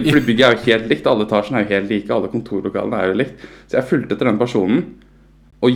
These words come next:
gikk til der, eller liksom der kontoret mitt er, bare etasjen under. Og så jeg prøver liksom å gå på den døra også, fordi vi er sånn kode på døren og sånne ting, men koden min funket ikke.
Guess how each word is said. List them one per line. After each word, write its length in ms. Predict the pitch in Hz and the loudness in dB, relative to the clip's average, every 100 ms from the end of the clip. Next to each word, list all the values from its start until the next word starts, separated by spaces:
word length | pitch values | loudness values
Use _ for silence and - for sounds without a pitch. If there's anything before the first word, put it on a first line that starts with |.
| 120 | 0
gikk 220 | 120 - | -8 -6
til 220 | - 117 104 | 0 2 4
der, 180 | 95 104 | 2 2
eller 260 | 110 120 | 0 0
liksom 220 | 107 110 101 | 2 2 2
der 160 | 101 104 | 0 0
kontoret 460 | 110 - 101 104 | -6 -2 0 2
mitt 240 | 104 104 - | 2 0 -6
er, 280 | 98 113 139 - - _ - 269 | -2 -2 -2 -8 -20 _ -6 0
bare 240 | 123 107 98 | 2 2 2
etasjen 340 | 104 101 117 107 | 0 0 0 2
under. 280 | 101 190 214 - - - _ _ - - _ _ _ _ _ _ | 2 2 -2 -10 -18 -20 _ _ -20 -20 _ _ _ _ _ _
Og 80 | - | 0
så 80 | 156 | 0
jeg 80 | 151 | 4
prøver 240 | 170 120 | 4 4
liksom 220 | 135 139 | 2 2
å 60 | 127 | 2
gå 120 | 120 95 | 2 2
på 120 | 117 | 0
den 140 | 107 | 2
døra 240 | 95 90 95 | 2 2 0
også, 180 | - 139 | 0 -4
fordi 160 | 101 | -2
vi 60 | 98 | -2
er 60 | |
sånn 120 | 98 98 | -4 -4
kode 220 | 98 87 | -6 -4
på 80 | 87 | -2
døren 280 | 90 85 | -2 -2
og 80 | 90 | -4
sånne 200 | 98 87 | -4 -2
ting, 160 | 104 160 | 0 0
men 120 | 156 | -2
koden 340 | - 143 101 | -4 -4 -2
min 100 | 120 | -2
funket 480 | - 170 107 - 156 | -2 -4 -4 -6 -10
ikke. 300 | - - 220 | -10 -6 -6